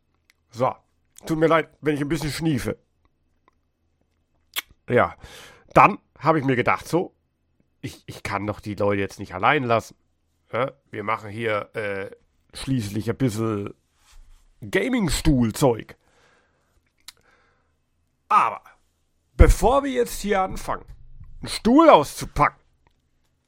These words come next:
hab ich mir gedacht, ja, hab ich mir gedacht, wir gucken uns mal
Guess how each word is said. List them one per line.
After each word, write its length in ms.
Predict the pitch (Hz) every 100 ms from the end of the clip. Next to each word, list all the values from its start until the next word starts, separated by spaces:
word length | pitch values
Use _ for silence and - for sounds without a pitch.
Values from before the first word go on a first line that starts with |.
| _ _ _ _ _ _ _ -
hab 200 | 135 151
ich 120 | -
mir 120 | 147
gedacht, 440 | 101 113 180 - - _ - - - _ - _ _ _ _ _ _ - - - _ _ _ _ _ _ _ _ _ _ _ _
ja, 220 | 285 262 285
hab 120 | 180
ich 80 | 165
mir 120 | 151
gedacht, 340 | 131 147 208 -
wir 400 | 151 240 277 294 _ _ _ _ _ _ _ _ -
gucken 280 | 196 190 214
uns 280 | 170 135
mal 320 | 123 120 190